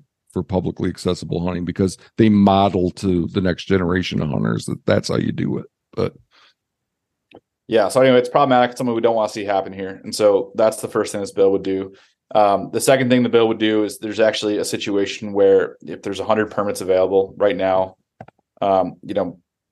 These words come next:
Speaker 2: residents are eligible for the majority of those and, and non-residents are eligible for up to ten percent of those.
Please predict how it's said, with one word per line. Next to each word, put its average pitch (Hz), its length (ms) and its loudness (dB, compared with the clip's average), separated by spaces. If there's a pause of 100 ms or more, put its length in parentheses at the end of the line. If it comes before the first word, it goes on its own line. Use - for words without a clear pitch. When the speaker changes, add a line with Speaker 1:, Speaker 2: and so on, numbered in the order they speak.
Speaker 2:
residents 110 640 0
are 104 180 2
eligible 101 340 2
for 104 100 -10
the 98 60 -6
majority 95 400 0
of 95 100 0
those 95 320 4
and, 90 180 -10
and 95 140 -8
non-residents 92 580 0
are 90 220 -2
eligible 92 340 0
for 90 160 -2
up 87 120 0
to - 80 -10
ten 90 200 -4
percent 90 280 -6
of 87 60 -2
those. 92 280 0